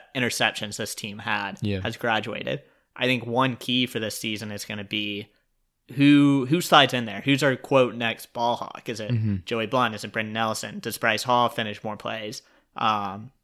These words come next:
Speaker 1: I don't know. But yeah, we still have him as number one because there is still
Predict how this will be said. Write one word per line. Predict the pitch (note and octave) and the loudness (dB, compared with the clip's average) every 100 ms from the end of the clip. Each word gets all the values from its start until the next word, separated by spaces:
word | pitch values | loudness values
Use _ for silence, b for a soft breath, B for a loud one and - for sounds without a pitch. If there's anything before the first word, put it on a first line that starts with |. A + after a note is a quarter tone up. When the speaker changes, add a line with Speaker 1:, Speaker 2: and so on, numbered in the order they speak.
| _ _ | _ _
Speaker 1:
I | - | -2
don't | G3 | 0
know. | G3 - - - | 0 -2 -4 2
But | C3+ C3+ | 2 6
yeah, | G#3+ - - - | 4 2 -8 -6
we | C3 | 0
still | F3 - G3+ | 0 4 6
have | F3+ D3+ | 8 6
him | B2 | 2
as | A2 | -2
number | A#2 G#2 | -4 -4
one | F#2 D2+ F#2+ | -8 -8 -8
because | A#2 B2 | -2 0
there | - C#3+ | 6 8
is | C3+ | 8
still | - B2+ A2+ | 4 -2 -2